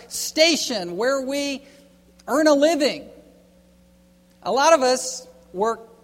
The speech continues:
secular jobs, and some of us just work at home, but it's work nevertheless. And the question applies all the way around, whether you're a volunteer or you're working at home, whether you're retired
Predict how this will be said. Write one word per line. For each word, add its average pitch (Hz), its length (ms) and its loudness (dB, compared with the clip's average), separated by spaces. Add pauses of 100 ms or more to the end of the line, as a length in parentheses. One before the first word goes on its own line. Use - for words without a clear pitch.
(160)
secular 247 520 -4
jobs, 214 480 0
and 208 120 -10
some 269 220 -6
of 262 140 0
us - 120 -10
just 226 220 -10
work 226 260 -6
at 214 80 -10
home, 254 380 0
but 220 140 -4
it's 208 160 -10
work 233 340 -2
nevertheless. 240 760 -2
And 226 120 -10
the 202 60 -10
question 247 420 -6
applies 254 480 -4
all 262 300 0
the 277 80 -2
way 254 140 0
around, 262 480 -2 (180)
whether 220 180 -4
you're 208 140 -2
a 180 40 -6
volunteer 269 800 -2 (200)
or 185 120 -4
you're 180 120 -2
working 262 340 0
at 226 80 -6
home, 247 320 -2
whether 220 160 -6
you're 196 160 -6
retired 254 680 -2